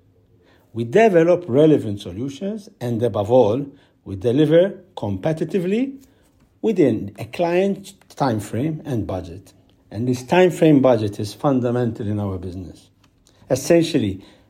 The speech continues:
delivery of solution becomes a collaboration between us and our clients,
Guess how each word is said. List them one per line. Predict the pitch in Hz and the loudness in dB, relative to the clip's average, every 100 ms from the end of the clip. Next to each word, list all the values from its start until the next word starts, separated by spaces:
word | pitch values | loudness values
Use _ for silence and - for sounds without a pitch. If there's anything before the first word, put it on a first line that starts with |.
| _ | _
delivery | 117 160 202 170 143 | 0 2 4 4 6
of | 127 | 4
solution | - 107 - 196 127 117 | 2 0 0 0 -2 -2
becomes | 147 143 117 104 - _ _ _ | -2 -2 -4 -4 -12 _ _ _
a | 139 | -6
collaboration | - 175 156 135 147 170 - 190 | 0 4 4 6 4 4 0 -4
between | 165 123 135 123 104 - | -4 -4 -2 -2 -4 -4
us | 170 190 - | -2 -2 -2
and | 131 | -2
our | 120 92 | -2 -2
clients, | - 107 101 87 - | -6 -8 -8 -10 -18